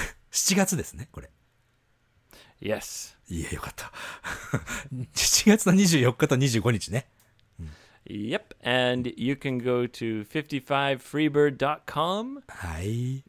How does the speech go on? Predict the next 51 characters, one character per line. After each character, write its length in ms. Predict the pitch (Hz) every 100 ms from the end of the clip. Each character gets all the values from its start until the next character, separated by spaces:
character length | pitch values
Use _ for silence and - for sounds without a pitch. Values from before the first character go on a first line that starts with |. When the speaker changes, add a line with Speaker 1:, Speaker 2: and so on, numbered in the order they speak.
| -
Speaker 2:
Go 180 | 123 131
to 260 | - 123
the 260 | 117 117 -
events 760 | 127 123 107 147 196 - - -
page. 680 | - 117 101 80 71 - - - - -
Speaker 1:
イ 120 | 127
ベ 100 | 147
ン 80 | 143
ト 80 | 135
ペ 120 | 135
ー 40 | 104
ジ 60 |
っ 20 |
て 60 | 90
あ 80 | 120
る 80 | 82
も 120 | 73
ん 60 |
ね。 240 | 143 170 107 - - -
五 140 | 92
十 180 | 80 82
五 160 | 80 76
フ 120 | 82
リ 120 | 85
ー 40 |
バ 140 | 80 80
ー 20 |
ド 100 | 76
ッ 20 |
ト 140 | - -
コ 100 | 71
ム 100 | 80
ね。 220 | 143 - _ - - - _ 95
Speaker 2:
And 360 | 104 123 139
boom, 460 | 117 233 269 185 123
right 260 | 135 175 131
there, 420 | 170 190 165 117
you 200 | 113 135
can, 500 | - 120 113 110 -
uh, 420 | 104 98 90 90 -
join 560 | 110 135 160 165 170 151 _ _ - -
right 260 | 120 165 -
online. 680 | - 131 135 127 117 92 73 - - _ _ -
Speaker 1:
わ 280 | 131 135
あ、 60 | 139
そ 140 | - 143
う 20 |
で 20 |
す 60 | -
か。 80 | 208
え、 180 | -